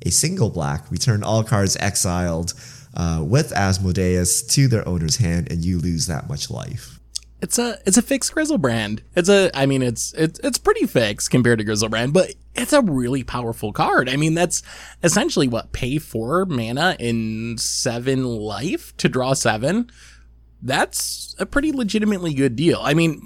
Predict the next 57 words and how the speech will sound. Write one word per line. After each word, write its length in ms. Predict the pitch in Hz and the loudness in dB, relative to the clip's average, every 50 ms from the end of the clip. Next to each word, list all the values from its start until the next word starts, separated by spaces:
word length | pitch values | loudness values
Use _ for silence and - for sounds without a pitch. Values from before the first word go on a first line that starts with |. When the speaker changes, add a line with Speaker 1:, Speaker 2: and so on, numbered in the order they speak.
| - | -4
Speaker 2:
mm, 260 | - 196 180 180 170 - - | -2 0 0 0 -2 -4 -6
a 100 | 202 185 | -2 0
standard, 600 | - - - 220 214 226 226 214 202 196 196 165 | 0 0 2 2 0 0 2 2 2 2 2 0
we'll 100 | 156 151 | -2 -2
have 220 | 151 160 156 - | 0 -2 -2 -2
to 80 | - 156 | 0 0
wait 180 | 147 131 - | 0 0 2
and 160 | 120 120 117 - | 2 2 2 2
see. 300 | - - 185 185 170 - | 2 0 2 0 0 2
It 100 | 143 185 | 4 4
is 140 | 208 196 | 4 4
a 40 | 185 | 2
card 280 | 170 - 147 147 143 127 | 2 2 2 2 2 0
that 260 | 120 113 113 - - - - - - - - - | -2 -4 -4 -6 -8 -12 -18 -20 -20 -16 -4 2
you 120 | 147 147 | 4 4
have 100 | 147 147 - | 4 4 2
to 60 | 143 | 2
untap 420 | 123 110 104 117 117 98 107 - | 2 2 0 0 -2 -2 0 0
with 280 | 151 180 226 269 240 - - | 2 2 2 2 0 -2 -2
or 140 | - 135 135 | 0 0 0
get 100 | 135 135 139 | 2 0 0
up 80 | 135 - | 2 0
to 80 | 139 127 | 0 0
ten 500 | - - - - - 110 113 127 131 131 | 4 6 6 6 6 4 -4 -4 -4 -4
mana, 360 | 127 120 117 117 131 156 165 | -4 -4 -2 -2 0 2 2
which 220 | 147 117 110 127 | 2 2 0 2
is 320 | 123 123 120 117 113 - - - - - - - - - | 2 2 2 0 -2 -4 -6 -10 -18 -18 -18 -14 -8 -4
asking 420 | 160 175 185 - - 170 151 131 | -2 0 0 0 0 0 0 0
a 40 | 110 | 0
lot. 440 | 104 120 143 139 117 107 107 - - | 0 0 2 2 2 2 0 0 0
So 160 | - 156 156 | 0 2 2
that 180 | 156 202 240 247 | 4 4 4 4
is 160 | 226 202 185 | 4 2 2
a 40 | 175 | 2
bit 120 | 170 156 | 2 2
of 80 | 143 120 | 2 0
a 60 | 113 | -2
drawback. 520 | 98 101 101 110 117 131 147 165 165 - | -4 -6 -8 -6 -2 0 0 0 0 0
You 60 | 143 | -2
play 160 | 123 - 131 117 | -2 -2 -2 -2
your 100 | 107 113 | -2 -2
six 280 | - 208 220 202 - | 2 2 2 0 0
drop, 400 | - 185 180 175 170 165 170 - | 2 4 4 4 4 4 2 -2
you 80 | 127 120 | -2 -2
gotta 120 | 117 110 | -2 -2
wait 180 | 110 113 110 104 | -2 -4 -6 -4
to 80 | 120 | -6
untap 380 | 113 110 110 147 165 165 156 156 | -6 -4 0 2 2 2 2 0
to 60 | - 139 | -2 -2
draw 200 | 120 113 110 110 | -2 -2 -2 -2
cards. 580 | - 175 190 190 185 185 180 180 165 151 - - - - - - - - - | 2 4 6 6 8 6 6 4 2 0 -4 -4 -6 -12 -12 -12 -12 -8 -6
It 320 | 233 254 262 - 226 208 | -6 -4 -4 -6 -4 -2
gets 200 | 202 202 - - | 0 0 0 0
killed 300 | - - 208 202 196 190 | 0 0 2 2 4 4
in 60 | 190 | 4
the 80 | 180 170 | 4 4
meantime, 680 | 170 196 202 202 190 - 202 185 180 180 175 180 180 | 2 2 2 4 4 4 4 4 4 4 4 4 2